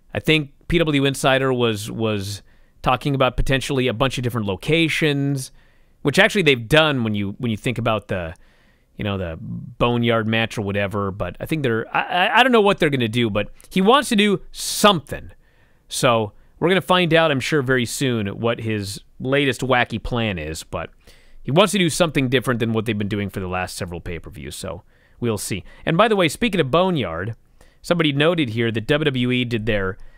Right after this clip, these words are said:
uh, top matches of the year thus far, and in first place, the Boneyard match, and in second place, the greatest wrestling match of all time.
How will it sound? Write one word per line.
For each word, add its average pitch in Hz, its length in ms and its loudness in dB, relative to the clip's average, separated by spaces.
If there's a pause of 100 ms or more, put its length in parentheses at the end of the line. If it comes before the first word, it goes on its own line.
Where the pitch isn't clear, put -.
(460)
uh, 98 280 -2
top 233 300 4
matches 196 560 2
of 151 140 0
the 151 100 2
year 165 320 2
thus 143 320 0
far, 110 560 -2 (1400)
and 135 640 2 (200)
in 175 140 4
first 214 360 0
place, 139 600 -2 (680)
the 170 140 2
Boneyard 220 600 6
match, 80 560 -8 (960)
and 156 320 4
in 175 160 0
second - 400 0
place, 135 380 2
the 165 280 0
greatest 196 640 0
wrestling 147 500 0
match 90 420 -6 (720)
of 117 160 0
all 131 220 4
time. 123 460 -4